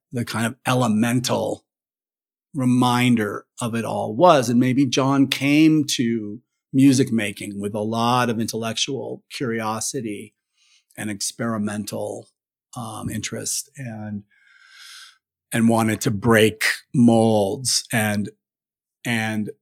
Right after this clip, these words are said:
and Lou, there was something very primal about what he loved about rock and roll, and it really communicated. And so that's what you hear when you hear him talk about the Ramones as an example. It's like a reminder of what drew,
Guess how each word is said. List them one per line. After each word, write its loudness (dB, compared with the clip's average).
and 2
Lou, 4
there 2
was 4
something 4
very 6
primal -8
about -14
what -6
he -4
loved -8
about -8
rock -8
and -8
roll, -8
and 0
it -2
really 2
communicated. 4
And 2
so 4
that's 4
what 2
you 6
hear 6
when 0
you 4
hear 0
him -2
talk -2
about -8
the -12
Ramones -2
as -6
an -6
example. -8
It's -10
like -10
a -8
reminder 0
of -14
what -12
drew, -6